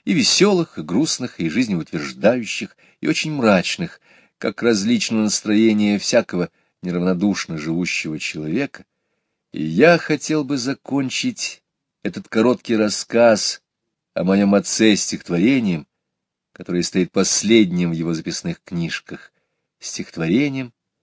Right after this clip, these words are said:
обращенным к юности. «Ты молод?» в теле бродит сила, все двери жизнь тебе открыла. Иди же, друг, в любую дверь,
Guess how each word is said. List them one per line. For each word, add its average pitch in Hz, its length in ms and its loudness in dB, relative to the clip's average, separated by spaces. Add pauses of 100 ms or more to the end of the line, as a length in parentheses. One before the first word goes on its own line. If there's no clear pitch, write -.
(320)
обращенным 90 800 -2
к - 80 -18
юности. 92 680 -4 (1400)
«Ты 87 180 -2
молод?» 117 480 2 (680)
в - 140 -20
теле 170 440 4
бродит 147 460 -2
сила, 127 640 -2 (520)
все - 320 4
двери 185 560 2
жизнь 160 540 0
тебе 147 320 0
открыла. 117 640 -2 (340)
Иди 156 400 4
же, 180 160 2
друг, 131 500 -2 (360)
в 90 100 -4
любую 202 480 4
дверь, 123 460 -2